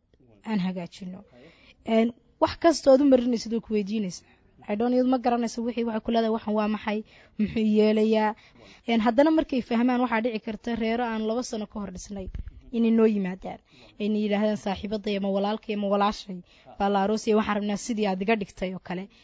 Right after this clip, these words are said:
inaad ka dhigtid." Een, haddana caqabad kalaa jirto, hooyooyinkiina ayna qabsadaan. Dee waa taqaanaa Faarax oo berigii hore cusbur iyo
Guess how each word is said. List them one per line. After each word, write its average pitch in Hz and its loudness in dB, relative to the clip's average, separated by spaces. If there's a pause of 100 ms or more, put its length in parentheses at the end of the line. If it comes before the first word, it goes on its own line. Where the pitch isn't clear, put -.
(120)
inaad 240 0
ka 220 0
dhigtid." 180 -12 (440)
Een, 226 0
haddana 269 0
caqabad 254 2
kalaa 247 2
jirto, 240 -4
hooyooyinkiina 233 4
ayna 190 -4
qabsadaan. 170 -12 (720)
Dee 208 -4
waa 214 0
taqaanaa 196 -4
Faarax 208 -2
oo 196 -4
berigii 202 -4
hore 202 0 (120)
cusbur 202 -6
iyo 208 -6